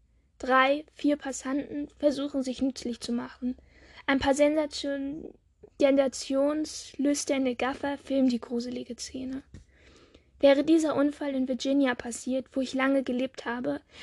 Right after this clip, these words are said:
wäre niemand einfach weggegangen, äh, weitergegangen. Im Gegenteil,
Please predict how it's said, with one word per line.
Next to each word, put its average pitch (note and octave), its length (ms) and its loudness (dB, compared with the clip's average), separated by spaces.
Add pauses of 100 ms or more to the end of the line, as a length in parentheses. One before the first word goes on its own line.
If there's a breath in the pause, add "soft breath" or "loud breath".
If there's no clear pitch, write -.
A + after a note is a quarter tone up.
(120)
wäre C#4 220 8
niemand D4 300 4
einfach A#3+ 360 -6
weggegangen, B3 600 -8 (960 soft breath)
äh, B3 160 8
weitergegangen. C4+ 800 0
Im B3+ 140 0
Gegenteil, C#4 640 0